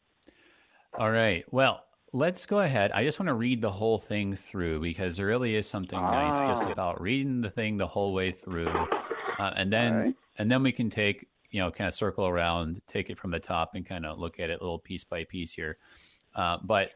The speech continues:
Speaker 2: But
Speaker 1: as
Speaker 2: before
Speaker 1: we
Speaker 2: you
Speaker 1: said
Speaker 2: do,
Speaker 1: on,
Speaker 2: m-
Speaker 1: yeah, go ahead.
Speaker 2: May I, may I make just a comment for the listeners? Two comments, actually,
Speaker 1: Sure.
Speaker 2: then.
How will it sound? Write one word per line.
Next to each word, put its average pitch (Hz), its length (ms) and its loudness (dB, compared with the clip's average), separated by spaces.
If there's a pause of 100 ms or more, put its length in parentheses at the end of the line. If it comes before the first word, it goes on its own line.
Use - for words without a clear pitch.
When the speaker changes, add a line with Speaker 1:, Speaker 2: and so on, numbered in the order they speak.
Speaker 2:
But 180 140 2 (180)
Speaker 1:
as 120 140 6
Speaker 2:
before 208 80 6
Speaker 1:
we 233 100 6
Speaker 2:
you 240 80 6
Speaker 1:
said 110 320 6
Speaker 2:
do, 123 100 0
Speaker 1:
on, 98 220 0 (160)
Speaker 2:
m- 147 100 -4 (520)
Speaker 1:
yeah, 127 120 6
go 135 100 4
ahead. 110 140 0 (840)
Speaker 2:
May 165 180 4
I, 156 60 2
may 165 220 4
I 160 40 6
make 165 260 4
just 208 180 0
a 185 60 2
comment 185 420 0
for 170 100 2
the 147 80 4
listeners? 135 680 2
Two 233 140 4
comments, 113 480 0
actually, 107 420 2
Speaker 1:
Sure. 98 120 2
Speaker 2:
then. 117 160 0